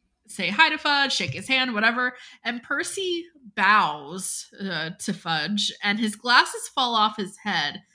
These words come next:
and just apparently shatter. When they hit the ground.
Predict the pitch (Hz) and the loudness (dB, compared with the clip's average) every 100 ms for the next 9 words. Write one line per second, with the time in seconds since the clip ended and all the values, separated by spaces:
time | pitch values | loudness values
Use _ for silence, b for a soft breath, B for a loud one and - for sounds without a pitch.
0 | b _ 214 208 202 202 - - - 202 | b _ -2 -2 -2 -6 -8 -8 -8 -4
1 | 220 233 226 185 - - 180 143 190 247 | -4 -4 -6 -2 -2 0 2 2 2 -2
2 | 392 480 _ _ _ _ _ 233 233 208 | -6 -10 _ _ _ _ _ -4 0 2
3 | 262 - 233 208 202 202 285 | 0 -2 -6 2 4 4 2